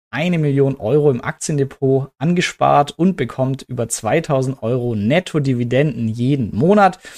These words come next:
Also das sichert die Kosten bei den meisten von uns. Und das Ganze hat er mit einem ganz normalen Angestelltenjob geschafft. Viel Spaß im nächsten Video.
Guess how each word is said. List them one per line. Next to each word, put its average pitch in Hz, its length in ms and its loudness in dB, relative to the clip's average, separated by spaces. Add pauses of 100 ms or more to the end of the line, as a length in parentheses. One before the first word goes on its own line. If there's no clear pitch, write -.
(280)
Also 127 360 -2
das 117 300 -2
sichert 131 520 -2
die 113 200 -2
Kosten 123 540 -6
bei 110 340 -4
den 110 300 -4
meisten 165 400 -4
von 165 160 -4
uns. 151 240 -2
Und 180 120 2
das 160 120 0
Ganze 165 360 2
hat 147 140 0
er 151 120 2
mit 143 160 -2
einem 131 140 0
ganz 117 260 -2
normalen 131 360 -2
Angestelltenjob 110 840 -4
geschafft. - 340 -2 (340)
Viel 190 140 0
Spaß 127 380 -2
im 123 140 -8
nächsten 113 340 -4
Video. - 220 -10